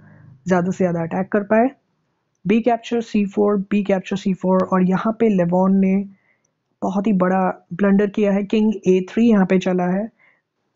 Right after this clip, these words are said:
अ, जिससे कि क्वीन ई थ्री चेक यहाँ पे अलाउ हो जाता है ब्लैक को, और ब्लैक यहाँ पे फोर्क दे रहा है और रुक के ऊपर अटैक कर रहा है।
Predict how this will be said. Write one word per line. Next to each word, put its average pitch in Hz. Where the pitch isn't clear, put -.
अ, 175
जिससे 185
कि 196
क्वीन 196
ई 185
थ्री 202
चेक 180
यहाँ 175
पे 180
अलाउ 175
हो 214
जाता 208
है 208
ब्लैक 185
को, 185
और 175
ब्लैक 180
यहाँ 180
पे 175
फोर्क 208
दे 196
रहा 196
है 196
और 175
रुक 185
के 180
ऊपर 170
अटैक 180
कर 180
रहा 185
है। 214